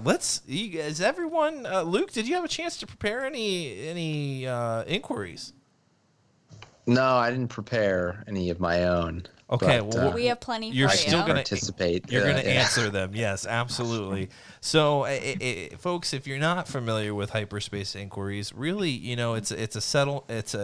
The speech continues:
Speaker 1: it's a segment that we do every so often, you know, when Mike can think of a few <laughs> questions. But they're basically just, you know, fun, lighthearted questions that you would, you know, wanna ask your co-pilot or any of your other crew members in hyperspace, you know, things you've been meaning to get off your chest or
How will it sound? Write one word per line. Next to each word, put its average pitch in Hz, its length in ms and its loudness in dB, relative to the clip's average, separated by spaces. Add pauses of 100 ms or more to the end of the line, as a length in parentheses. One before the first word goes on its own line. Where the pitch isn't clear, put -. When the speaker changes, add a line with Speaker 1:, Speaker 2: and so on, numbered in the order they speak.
Speaker 1:
it's 110 160 -6
a 101 80 -6
segment 104 560 -2 (500)
that 120 100 -2
we 131 100 0
do 143 200 -2
every 156 260 -2
so 120 300 2
often, 95 500 -4
you 101 100 -10
know, 95 220 -6
when 101 260 -8
Mike 98 240 -6
can 92 200 -8
think 98 200 -6
of 90 80 -10
a 95 60 -4
few 110 200 -6
<laughs> - 0 -
questions. 110 600 -6 (300)
But 160 140 -4
they're 196 80 2
basically 180 520 0
just, 143 300 -2
you 117 100 -4
know, 104 460 0
fun, 131 580 0
lighthearted 113 600 -2
questions 104 680 -4
that 110 200 -4
you 143 200 -2
would, 143 200 -4 (120)
you 165 80 -8
know, 127 200 0
wanna 165 440 -6
ask 151 480 -4
your 110 100 -6
co-pilot 110 760 0 (320)
or 117 300 -2
any 127 160 -2
of 120 60 0
your 110 100 0
other 107 160 -2
crew 107 240 -4
members 101 420 -6
in - 120 -6
hyperspace, 95 760 -6
you 104 80 -8
know, 101 220 -4
things 113 260 -8
you've 107 100 -8
been 107 200 -6
meaning 113 200 -4
to 107 60 -4
get 113 140 -4
off 110 200 -2
your 95 80 -12
chest 127 600 -2
or 95 280 -6